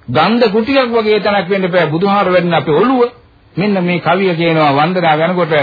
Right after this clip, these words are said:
"බුද්ධං සරණේ, සරණේ සිරස දරාගෙන." බුදුහාමුදුර අපේ ඔළුවේ වැඩ ඉන්නවා. එතකොට ධම්මං සරණේ සිත පහදාගෙන. නිතරම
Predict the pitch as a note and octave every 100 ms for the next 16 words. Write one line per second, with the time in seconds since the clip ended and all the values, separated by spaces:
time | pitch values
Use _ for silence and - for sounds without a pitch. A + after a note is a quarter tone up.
0 | - - - C#3 F3+ G3 F3+ E3 C#3+ D#3
1 | G3 F3+ E3 C#3 - _ - C3+ C#3 E3+
2 | D#3 C3+ - G#3 A#3+ F#3 D3 B2 A2+ F#2
3 | D#2 - _ _ _ _ _ _ _ B2+
4 | D#3 G3 G3 F#3 E3+ E3 D#3+ C#3+ G#3 B3
5 | G3+ E3+ D#3 D3 C3 G#2+ E2+ - _ _
6 | _ _ _ _ _ - - F3 G3 E3+
7 | E3 D#3 C#3+ B2 G2+ B2 C#3+ G3+ B3 C4
8 | B3 F#3+ E3 G#3+ G#3 G3 D#3+ F3 F#3 B3
9 | G3 D#3+ C3+ C3 A2 F2+ D#2+ - _ _
10 | _ A2 D3+ E3 B3 B3